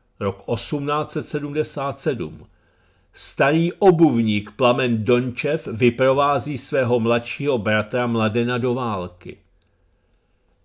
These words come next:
Zítra jdeš do války. Téměř pět set let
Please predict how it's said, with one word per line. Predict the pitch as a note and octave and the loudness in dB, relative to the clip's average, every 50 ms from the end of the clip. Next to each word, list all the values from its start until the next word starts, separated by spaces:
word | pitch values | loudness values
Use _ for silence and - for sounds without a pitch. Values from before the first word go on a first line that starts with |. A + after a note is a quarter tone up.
| _ _ _ _ _ _ | _ _ _ _ _ _
Zítra | - A2 - - C#3+ E3 F3 - - A#2+ G#2+ | -14 -12 -8 -4 -4 -4 -2 0 2 2 4
jdeš | G2+ G#2 G#2 B2+ B2+ A#2 | 2 2 2 0 0 0
do | A2 D3 C#3+ | 0 0 0
války. | C#3+ C3 B2+ B2 A2 G#2+ - - - - - - _ _ _ _ _ _ _ _ _ _ | 0 0 0 -2 -2 -4 -6 -12 -16 -18 -18 -20 _ _ _ _ _ _ _ _ _ _
Téměř | - B2+ B2 B2 B2+ C3+ C#3 C3+ A#2+ - | 2 4 4 4 2 0 -2 -2 -4 -4
pět | - - - C3+ C3 C#3 - - | -6 -4 0 0 0 0 0 -2
set | - - E3 D#3 D#3 | 0 0 0 0 0
let | D3 D3+ D3+ D3+ - | 0 0 0 0 -4